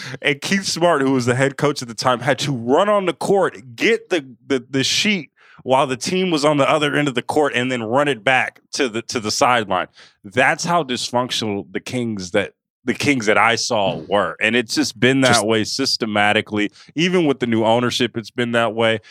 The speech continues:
Speaker 1: They have finally made a right decision in, like, hiring a guy like Mike Brown, who is honestly the perfect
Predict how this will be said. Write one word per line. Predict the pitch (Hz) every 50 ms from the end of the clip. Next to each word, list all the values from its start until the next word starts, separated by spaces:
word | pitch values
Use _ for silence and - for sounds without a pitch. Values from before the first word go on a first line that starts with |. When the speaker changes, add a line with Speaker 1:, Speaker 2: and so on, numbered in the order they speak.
| - - - _ _
Speaker 1:
They | - 113 113
have | 113 107 - -
finally | 135 135 143 151 156 156 151 143 139 127 113 101
made | 120 123 123 123 117
a | 110
right | 104 101 107 113 117 113
decision | 104 107 101 - - 117 113 104 117 120 110 110 - -
in, | 104 101 101 98
like, | 101 98 95 92
hiring | 98 104 110 110 110 107 107 107 101
a | 98
guy | - 98 98 98 101
like | 98 98 92 87
Mike | 85 87 87 92 98 - -
Brown, | 87 92 92 92 95 98 101 107 107 _ - - - _ _ _ -
who | 110 110 104 101 98
is | 95 90 82 87 - -
honestly | 120 139 196 214 190 - - - 117
the | 92 92 -
perfect | _ - - - 151 170 180 175 _ - 180 165 123 -